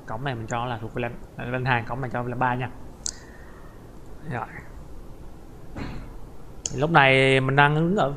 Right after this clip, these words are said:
vị trí là global mode của switch đúng không? Mình tạo ra V lan hai bằng câu lệnh V lan hai.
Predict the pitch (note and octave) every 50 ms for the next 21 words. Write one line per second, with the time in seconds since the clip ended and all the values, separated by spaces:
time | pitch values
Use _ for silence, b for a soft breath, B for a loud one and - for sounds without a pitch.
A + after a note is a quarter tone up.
0 | - - B2+ A#2 B2+ B2+ - F3 F3 F3+ G3+ A3+ B3 C#4 C#4+ - - - - -
1 | - F3+ D3+ B2+ B2 A#2+ - - - - - - - - D#3 D#3 D3 C#3+ D3 B2+
2 | A#2+ A#2+ A#2+ A#2+ B2+ C#3 - - - - - - - - C3+ C3+ C#3+ C3+ - F#3
3 | F#3+ F#3 F3+ E3+ E3+ D#3 B2 - - - - - - - - - - - - -
4 | - - A#2 A2+ - A2+ A#2 B2+ C3+ C3 C3 C3 C3 B2+ C#3 C3+ B2+ B2 - -
5 | - - - - - - - A2+ A2 - A#2+ A#2 A#2+ A2 A2+ A#2 C3+ B2+ B2+ A#2+
6 | A#2+ C#3 C3 A#2+ -